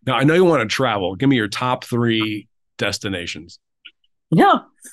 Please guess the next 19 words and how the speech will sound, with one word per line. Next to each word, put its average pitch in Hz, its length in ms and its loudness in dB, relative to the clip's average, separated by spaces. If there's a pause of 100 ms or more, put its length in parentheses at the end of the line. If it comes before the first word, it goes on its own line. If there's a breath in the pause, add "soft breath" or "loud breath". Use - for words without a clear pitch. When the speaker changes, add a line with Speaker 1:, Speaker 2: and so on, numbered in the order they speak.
(220 loud breath)
Speaker 2:
Well, 233 380 4
I've 202 160 -2
got 220 180 2
a 208 60 -8
trip, 262 320 -2 (140)
uh, 185 220 2
that 202 180 -2
is, 190 420 -6
uh, 165 160 2
planned, 208 480 -4
and 214 140 -4
I'm 170 100 -6
going 202 400 -4
with 180 220 -2
the 151 140 -4
Butler 302 500 2
Choir, 254 1000 0
Speaker 1:
<laughs> - 420 -6
Speaker 2:
um, 165 640 -2